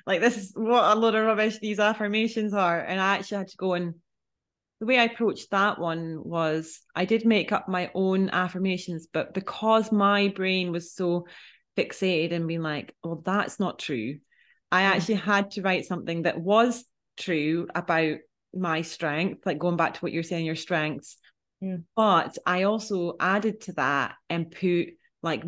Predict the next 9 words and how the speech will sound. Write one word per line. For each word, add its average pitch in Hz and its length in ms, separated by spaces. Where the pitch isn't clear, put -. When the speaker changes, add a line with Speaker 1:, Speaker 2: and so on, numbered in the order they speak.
Speaker 1:
bullet 208 360
points 165 640
that - 240
gave 180 240
me 170 260
specific - 1160
evidence 196 960
of 180 240
exact 202 800